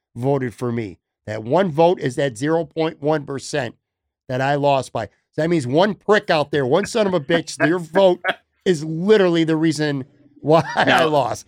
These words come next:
Speaker 1: But that was a fun category. It was a great category. These were all, I thought they were all ten good picks. And to be this close, that was fun, man. That was a lot
Speaker 2: I,
Speaker 1: of
Speaker 2: uh,
Speaker 1: fun.
Speaker 2: I almost wish I lost that by the one vote because a buddy of mine told me, he's, he's like, "Oh, I, I,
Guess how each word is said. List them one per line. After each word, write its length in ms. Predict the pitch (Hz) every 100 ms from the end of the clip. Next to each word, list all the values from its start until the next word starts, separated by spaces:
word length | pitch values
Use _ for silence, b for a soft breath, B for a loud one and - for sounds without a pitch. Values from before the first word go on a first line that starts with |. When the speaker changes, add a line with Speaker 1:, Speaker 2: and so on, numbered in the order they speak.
| _ -
Speaker 1:
But 140 | 175
that 180 | 214 269
was 140 | 254
a 100 | 190
fun 400 | 165 - 180 190
category. 540 | 185 175 165 165 170 165
It 40 |
was 80 | 135
a 40 |
great 380 | 127 135 151 196
category. 500 | - 170 160 147 151
These 180 | 139 185
were 100 | 156
all, 260 | 135 165 160
I 180 | 147 170
thought 280 | 147 131
they 100 | 139
were 160 | 127 110
all 420 | - 135 131 120 _ _ _ -
ten 340 | - 202 185 117
good 300 | 156 165 147
picks. 400 | 147 143 147 - _ _ _ -
And 320 | 147 135 127
to 80 | 127
be 200 | 127 180
this 220 | 160 147
close, 380 | - 147 139 - _ _ _
that 240 | 120 190 -
was 220 | 311 -
fun, 320 | - 160 127 95
man. 240 | 95 95
That 140 | 131
was 80 | 180
a 60 | 113
lot 420 | 98 104 135 139
Speaker 2:
I, 20 |
Speaker 1:
of 120 | 117
Speaker 2:
uh, 120 | 104 98
Speaker 1:
fun. 60 | -
Speaker 2:
I 100 | 117
almost 340 | 143 180 -
wish 180 | 131 -
I 100 | 110
lost 440 | 90 104 101 -
that 260 | 95 80 -
by 140 | 82
the 80 | 80
one 220 | 78 82
vote 200 | 85 80
because 260 | 85 87 85
a 60 |
buddy 240 | 80 101 110
of 60 |
mine 360 | 101 92 87 80
told 240 | - 98
me, 120 | 92 82
he's, 160 | 82
he's 240 | 85 87 92
like, 120 | -
"Oh, 60 | 104
I, 360 | 101 85 101 -
I, 200 | - 101